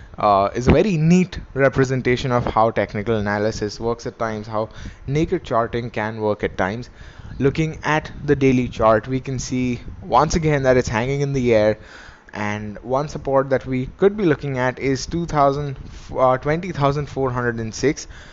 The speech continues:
Today's low was twenty thousand four hundred and four, so not quite there, but still close enough. The next support level that I'm looking at for Bank Nifty is twenty thousand three hundred and thirty.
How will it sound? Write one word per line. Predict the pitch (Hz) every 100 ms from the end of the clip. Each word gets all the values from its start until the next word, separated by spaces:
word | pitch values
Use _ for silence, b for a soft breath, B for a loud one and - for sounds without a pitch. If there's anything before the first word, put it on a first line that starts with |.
| B B B -
Today's | 143 170 165
low | 160
was | 160 147
twenty | 131 131 143
thousand | 139 139 139
four | - 143
hundred | 135 139 143
and | 131
four, | 131 127
so | -
not | 135 170 226 -
quite | 123 120 175
there, | 160 160 165 -
but | 139 131
still | - 147 143
close | 131 131 131
enough. | 120 117 156 - B B B
The | 135
next | 139 175 - -
support | - 147 147 143
level | 143 139
that | 139 127
I'm | 147 151
looking | 131 135 131
at | 127
for | 139 147
Bank | 131 123
Nifty | 139 - 127
is | -
twenty | 117 120
thousand | 117 117 117
three | 113 127
hundred | 120 120 113
and | 110
thirty. | - 131 127 165